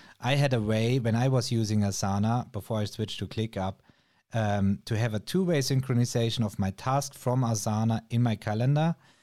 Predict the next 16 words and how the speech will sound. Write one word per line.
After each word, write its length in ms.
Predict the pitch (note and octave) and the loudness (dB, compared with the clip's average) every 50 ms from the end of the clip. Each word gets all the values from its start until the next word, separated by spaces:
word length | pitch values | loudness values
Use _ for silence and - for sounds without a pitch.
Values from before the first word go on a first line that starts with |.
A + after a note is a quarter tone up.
| _ _ - | _ _ -2
and 120 | - B2+ - | -2 -2 -2
also 680 | - A#2+ B2 C3+ C#3 D3+ C#3 - D3+ D3 D3 D3 D3 - - | 0 0 2 2 2 0 0 0 0 2 2 0 0 -2 -2
all 140 | B2+ B2+ C3 | 0 2 2
my 160 | B2+ A#2+ A#2 | 2 2 0
personal 480 | A2+ - B2+ B2 C3 C3+ C3 C3 A#2+ | 0 0 0 0 0 0 0 0 0
tasks 380 | A2+ - B2 B2 A#2+ A#2 - _ - | 0 0 -2 -2 -2 -4 -6 _ -2
in 120 | - C3+ | 0 2
Asana 580 | B2+ A#2+ A2+ G#2+ - B2+ C3 C3+ B2+ A#2 A2 G#2 | 2 2 2 2 2 2 4 4 4 4 2 2
were 80 | G2 | 2
in 200 | G#2 G#2+ G#2+ G#2 | 2 2 2 2
my 120 | G#2 G2 F#2+ | 2 2 2
to-do 360 | - - G2 F2+ G#2+ A2+ A2+ | 0 -2 -2 0 0 0 0
list. 300 | G2 D#2+ D#2 - - - | 0 0 -4 -6 -6 -6
So 300 | - - G2 F#2+ F#2+ F#2 - - - - - - - - - | -2 0 0 0 0 -2 -4 -8 -20 -20 -20 -20 -14 -6 -2
this 240 | G2+ A2+ B2 B2 - | 0 0 0 2 0
is, 240 | B2 A#2 A2 - | 0 0 -2 -4